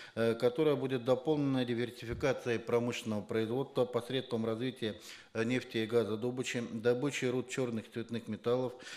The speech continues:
металлургии, создания новых производств с опорой на инновационные факторы роста, созданием нефти и газоперерабатывающих производств на базе малых и средних месторождений для удовлетворения собственных нужд республики, а также развитием сервисных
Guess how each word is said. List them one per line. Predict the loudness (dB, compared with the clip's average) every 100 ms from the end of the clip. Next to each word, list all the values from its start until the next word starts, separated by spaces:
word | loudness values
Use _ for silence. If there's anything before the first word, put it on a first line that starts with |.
| -8
металлургии, | -2 0 2 4 2 0 -2 -2 2
создания | 2 4 2 2
новых | 2 0 -2
производств | -2 -2 0 -4 -4
с |
опорой | -6 -2 0 2
на | 2 -2
инновационные | -2 -2 -2 -2 -2 -2 -2
факторы | 0 0 -2 -4 -4
роста, | -4 -6 -6 -8 -10 -14 -14 -16 0
созданием | 2 4 2 2 2
нефти | 0 -2 -4 -6
и | -4 -2
газоперерабатывающих | 0 0 0 -4 -2 -2 -2 -4 -6 -10
производств | -6 -4 -2 -4 -6 -4
на | -2
базе | 0 0
малых | -2 0 -2 -4 -12 -16 -12
и |
средних | -6 -2 -2 -2 -6
месторождений | -6 -4 -4 -2 -2 -2
для | -2 -2 -2 -4 -14 -18 -14
удовлетворения | -10 -2 -2 -2 0 0 2 -2
собственных | -4 -6 -6 -8 -6
нужд | -8 -6
республики, | -10 -10 -8 -4 -2 -2
а | 0
также | 0 0 0 -2
развитием | -2 -4 -4 -6 -6
сервисных | -4 -2 -4 -8